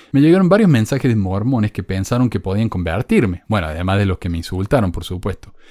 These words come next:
Eh, uno, por ejemplo, me dice, "Bloqueado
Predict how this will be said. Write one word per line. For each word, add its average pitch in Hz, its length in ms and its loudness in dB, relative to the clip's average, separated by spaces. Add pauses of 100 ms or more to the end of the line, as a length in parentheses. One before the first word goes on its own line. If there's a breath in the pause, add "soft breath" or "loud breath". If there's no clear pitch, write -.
(580 loud breath)
Eh, 95 200 -4
uno, 135 200 6
por 120 120 2
ejemplo, 123 260 0
me 120 80 2
dice, 113 300 -2
"Bloqueado 147 880 2